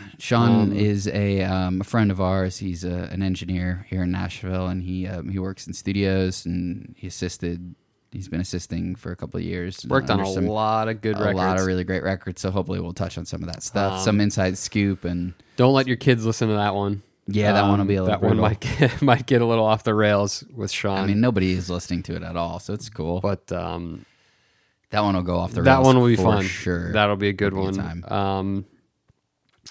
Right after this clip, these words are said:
Speaker 2: if you're ever in the neighborhood, uh, remember to go eat at Burger Bros.
Speaker 1: Oh, eat at Burger Bros right
Speaker 2: Um,
Speaker 1: down the street.
Speaker 2: they're
Speaker 1: Uh,
Speaker 2: located
Speaker 1: Bransford
Speaker 2: on Bransford
Speaker 1: Avenue.
Speaker 2: Avenue. Uh,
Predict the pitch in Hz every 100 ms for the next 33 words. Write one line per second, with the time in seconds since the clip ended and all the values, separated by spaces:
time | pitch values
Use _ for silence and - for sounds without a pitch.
0 | - - - - _ _ - 123 131 139
1 | 135 135 123 127 131 131 135 139 151 -
2 | 110 107 104 110 117 117 110 110 107 110
3 | 113 - 104 104 101 110 107 101 107 113
4 | 120 - - 110 110 107 110 101 110 110
5 | 104 98 98 104 95 104 95 - 101 104
6 | 110 - _ - 104 107 107 107 110 113
7 | 107 107 104 110 107 101 95 92 98 101
8 | 101 98 98 90 - -